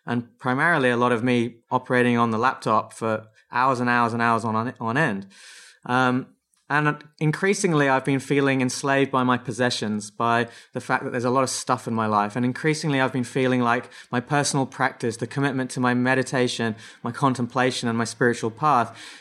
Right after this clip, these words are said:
it's there, but it's been pushed further towards the edges of my life. So I've made a renewed commitment to rebuild my life in this season around three main initiatives. The first is what I'm calling four by four, which is just a four-hour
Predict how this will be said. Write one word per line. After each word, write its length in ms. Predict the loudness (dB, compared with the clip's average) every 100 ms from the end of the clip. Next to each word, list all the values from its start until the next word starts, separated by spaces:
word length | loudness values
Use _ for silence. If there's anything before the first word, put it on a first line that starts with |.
| -6
it's 160 | -6 -2
there, 380 | 0 2 2
but 120 | 2 2
it's 100 | 2
been 180 | 0
pushed 300 | 2 0 0
further 260 | 0 2 2
towards 320 | 2 0 2
the 100 | 0
edges 380 | 0 0 2 0
of 100 | 0
my 140 | 2 2
life. 720 | 4 2 0 -6 -20 -20 -18
So 180 | -4 2
I've 160 | 2 4
made 220 | 2 4
a 40 |
renewed 380 | 4 4 4 2
commitment 640 | 0 0 0 0 -2 -4 -10 -20 -10
to 340 | -2 2 2
rebuild 480 | 2 0 2 0 2
my 120 | 2
life 360 | 2 2 0 0
in 160 | 0
this 140 | 2 0
season 420 | 0 0 2 2
around 300 | 2 2 0
three 360 | -4 -2 0 2
main 220 | 2 2
initiatives. 540 | 2 0 0 0 0
The 60 | -4
first 360 | 0 0 2
is 240 | 2 0 0 -12 -18 -18 -6
what 100 | 0
I'm 160 | 2 2
calling 360 | 2 2 2 2
four 200 | 0 2
by 160 | 2
four, 340 | 2 2 2 2
which 200 | 2 -2
is 120 | 0
just 200 | 0 -2
a 40 |
four-hour 1300 | -4 -2 2 4 2 0 -10 -6 0 2 4 4 2